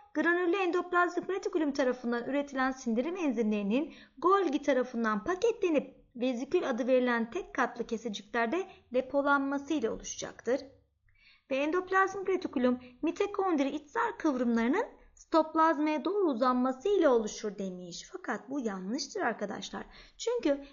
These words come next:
endoplazmik retikulum hücre zarında başlayacaktır ve çekirdek zarına kadar uzanan hücre içi kanallar sistemidir. Bu yüzden de bu ifade yanlıştır.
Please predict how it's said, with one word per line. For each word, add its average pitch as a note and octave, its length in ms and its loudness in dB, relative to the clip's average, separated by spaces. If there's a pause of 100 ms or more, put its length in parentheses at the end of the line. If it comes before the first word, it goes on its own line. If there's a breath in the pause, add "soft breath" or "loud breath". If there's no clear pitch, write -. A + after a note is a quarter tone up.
(100)
endoplazmik G4 800 0
retikulum B3 580 0 (280)
hücre E4+ 300 4
zarında C4+ 480 2
başlayacaktır F4 840 0 (280 loud breath)
ve C#4 100 2
çekirdek D4+ 440 0
zarına C4 320 0
kadar B3+ 320 0
uzanan A3+ 580 0 (220 loud breath)
hücre C#4+ 320 2
içi D4+ 260 -2
kanallar G#3 680 0
sistemidir. A3+ 840 -4 (320 loud breath)
Bu E4 120 2
yüzden G#3 380 0
de B3+ 80 -2
bu D4+ 80 2
ifade G3+ 420 -4
yanlıştır. - 720 -4